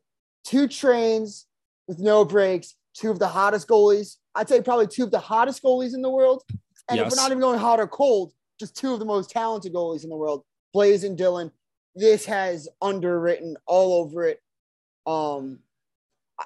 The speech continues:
Speaker 1: I, this is, um, this is, this is probably as good,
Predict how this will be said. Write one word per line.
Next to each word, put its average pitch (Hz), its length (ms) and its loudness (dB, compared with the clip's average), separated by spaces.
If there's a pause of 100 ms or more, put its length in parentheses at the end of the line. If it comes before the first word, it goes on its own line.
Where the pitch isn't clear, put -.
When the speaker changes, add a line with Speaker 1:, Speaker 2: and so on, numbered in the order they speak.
Speaker 1:
I, - 60 -18 (760)
this 311 240 -4
is, 214 240 -2
um, 160 460 -2 (1800)
this 202 120 -8
is, 240 240 -6
this 214 200 -8
is 214 240 -8 (500)
probably 277 440 -2 (120)
as 220 380 -4
good, 208 460 0